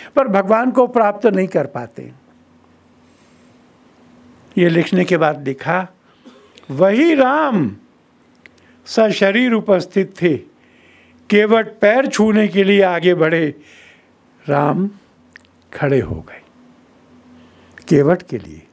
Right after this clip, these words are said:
ऐसे दोनों भुजाएं फैला लीं और केवट को कहा, 'आओ मित्र, गले मिलो।'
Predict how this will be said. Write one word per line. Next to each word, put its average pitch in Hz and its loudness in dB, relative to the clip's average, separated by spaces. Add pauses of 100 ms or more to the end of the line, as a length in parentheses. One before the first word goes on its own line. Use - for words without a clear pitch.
(800)
ऐसे 226 2
दोनों 240 4
भुजाएं 226 0
फैला 240 0
लीं 196 -2 (1040)
और 262 2
केवट 262 2
को 285 2
कहा, 262 0 (1600)
'आओ 311 2
मित्र, 285 2 (720)
गले 254 2
मिलो।' 202 0